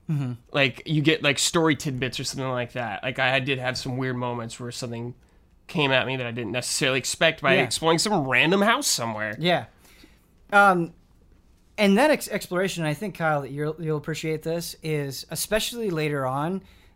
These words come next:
Speaker 1: the way that that optional stuff, those side missions, what they reveal about the story actually feels really important. It's not always just an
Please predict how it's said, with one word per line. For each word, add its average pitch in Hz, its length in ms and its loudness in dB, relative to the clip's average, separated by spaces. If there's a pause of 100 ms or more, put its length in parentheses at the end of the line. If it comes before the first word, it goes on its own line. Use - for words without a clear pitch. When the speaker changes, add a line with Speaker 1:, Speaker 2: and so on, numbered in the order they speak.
(880)
Speaker 1:
the 175 240 -2
way 175 460 0
that 196 180 -6
that 160 220 -2
optional 156 380 -6
stuff, - 480 -6
those 147 180 -4
side 139 260 -4
missions, 151 380 -4
what 151 220 -2
they 180 120 -2
reveal 185 320 0
about 185 200 -2
the 180 80 -12
story 190 340 -4
actually 151 400 -6
feels 135 280 -8
really 131 180 -8
important. - 460 -14 (320)
It's 165 160 -6
not 196 260 2
always 170 420 4
just - 540 -6 (460)
an 160 120 -8